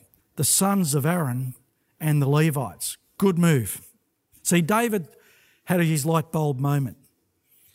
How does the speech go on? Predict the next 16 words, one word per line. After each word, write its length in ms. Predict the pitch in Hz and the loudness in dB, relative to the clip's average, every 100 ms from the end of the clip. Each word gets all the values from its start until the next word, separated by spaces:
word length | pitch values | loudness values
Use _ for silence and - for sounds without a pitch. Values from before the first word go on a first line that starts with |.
| _ _ - | _ _ 0
This 240 | 214 - | 0 2
time, 420 | 196 180 175 185 - _ | 0 0 0 -4 -12 _
he's 160 | - 160 | -6 -4
getting 240 | 185 160 | -2 0
the 80 | 151 | 0
right 320 | 156 180 185 | 0 -2 -4
people 320 | - 165 - 135 | -6 -6 -6 -10
together. 420 | 131 120 104 101 - _ _ _ _ _ _ - | -10 -10 -14 -16 -20 _ _ _ _ _ _ 0
Aaron 500 | 160 175 202 202 196 _ _ | 2 2 0 -4 -10 _ _
and 100 | 156 | -2
the 80 | 143 | 0
Levites, 520 | 156 160 135 113 - | 2 0 -2 -8 -10
the 80 | - | -10
priests, 640 | - 185 131 - - - - _ _ _ _ - | -4 -2 -2 -2 -6 -12 -14 _ _ _ _ 0
not 280 | 151 170 - | 2 2 0
oxen. 480 | 151 - - 92 87 | -2 -2 -4 -6 -12